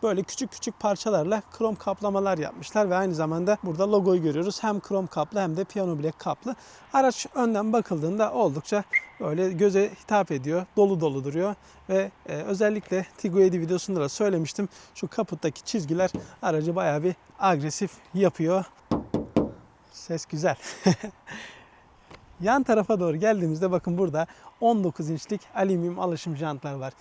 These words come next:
Katlanabilir yan aynaları görüyoruz. Onların üzerinde de yine böyle bakın sinyaller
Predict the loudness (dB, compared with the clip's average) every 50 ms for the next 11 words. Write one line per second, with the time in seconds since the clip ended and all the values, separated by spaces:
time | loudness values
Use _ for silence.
0 | -20 -20 -20 -10 -4 -2 -2 -2 2 0 2 2 2 0 0 0 0 0 -2 0
1 | 0 0 0 -2 -4 -4 -4 -2 -2 -2 0 0 0 0 -2 -2 -4 -4 -4 -4
2 | -6 -6 -8 -12 -14 -20 -20 -20 -20 -10 -4 -2 0 0 2 0 0 0 2 2
3 | 0 0 0 0 -2 0 0 0 0 -2 -2 -2 0 0 0 2 2 0 -2 -4
4 | -8 -20 -20 -20 -14 -8 -8 -6 -4 -2 -4 -4 -4 -8 -14 -20 -20 -20 -20 -20
5 | -20 -20 -16 -10 -4 -2 0 0 2 2 0 2 2 2 0 0 -4